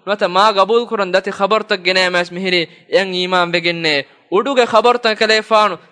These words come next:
timan kale faana genes dima timan kale faanu mihiri en iman begenne ada mi efada iman tarikam warugada befulunge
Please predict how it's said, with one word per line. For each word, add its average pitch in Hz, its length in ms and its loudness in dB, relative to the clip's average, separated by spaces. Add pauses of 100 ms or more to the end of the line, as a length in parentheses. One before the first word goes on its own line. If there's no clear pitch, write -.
timan 208 240 -6
kale 202 320 0
faana 202 340 0
genes 202 320 -2
dima 190 400 -2 (240)
timan 196 240 -4
kale 185 240 2
faanu 180 320 -2
mihiri 175 200 -4 (120)
en 196 140 -4
iman 170 340 -2
begenne 151 520 -4 (140)
ada 185 240 0
mi 233 360 -4 (180)
efada 214 360 2
iman 220 380 -2
tarikam 196 380 -4
warugada 220 360 2
befulunge 196 680 0